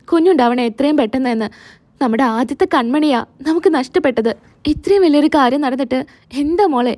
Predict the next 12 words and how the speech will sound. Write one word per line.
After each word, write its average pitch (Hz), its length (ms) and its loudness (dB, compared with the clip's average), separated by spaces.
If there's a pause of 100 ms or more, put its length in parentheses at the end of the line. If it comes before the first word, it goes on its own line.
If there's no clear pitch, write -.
(140)
നീ 349 140 -2
എൻ്റെ 277 240 -2
അടുത്ത് 311 140 -4
ഇത് 294 180 -4
പറയാഞ്ഞേ?" 233 460 -2 (360)
"ആന്റി, 247 380 -2 (160)
ഇപ്പൊ 320 240 -2 (100)
തന്നെ 302 140 2
ആന്റിക്ക് 269 300 0
ഇത് 269 140 -2
താങ്ങാൻ 269 420 0
പറ്റുന്നില്ല. 247 520 -2